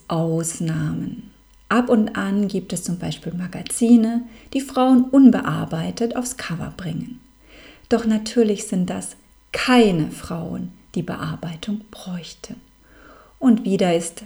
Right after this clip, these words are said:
Scham vorprogrammiert. „Die kann es sich leisten, ich könnte das nicht“, denken viele Frauen.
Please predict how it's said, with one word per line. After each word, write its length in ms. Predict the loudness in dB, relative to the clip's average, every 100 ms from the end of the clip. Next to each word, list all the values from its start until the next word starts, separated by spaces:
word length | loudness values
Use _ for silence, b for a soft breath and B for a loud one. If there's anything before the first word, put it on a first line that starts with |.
| -10
Scham 640 | -6 -4 -2 0 -2 -6
vorprogrammiert. 1120 | -10 -8 -6 -6 -10 -14 -10 -10 -10 -14 -20 -20 _ b b b -14
„Die 100 | -12
kann 180 | -6 -4
es 120 | -4
sich 200 | -8 -6
leisten, 720 | -6 -6 -10 -14 -14 -10 -10 -10 -2
ich 260 | 0 0 -10
könnte 320 | -12 -10 -8
das 260 | -8 -4
nicht“, 460 | -4 -4 -10 -18 -20 b b b b -4
denken 420 | -2 -2 -4 -8
viele 280 | -4 -2 -2
Frauen. 540 | -4 -4 -2 -2 -4